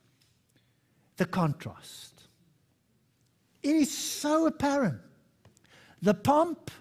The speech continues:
and the glitter and the mosaics and the absolute magnificence and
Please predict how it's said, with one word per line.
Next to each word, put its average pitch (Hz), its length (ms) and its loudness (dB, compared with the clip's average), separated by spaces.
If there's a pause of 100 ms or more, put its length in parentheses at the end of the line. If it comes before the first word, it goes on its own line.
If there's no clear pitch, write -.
(440)
and 220 160 4
the 220 120 -2
glitter 277 920 2 (340)
and 202 140 0
the 233 60 2
mosaics 247 1120 2 (280)
and 220 220 2
the 180 300 2 (680)
absolute 302 920 0
magnificence 262 1200 -2
and 254 200 0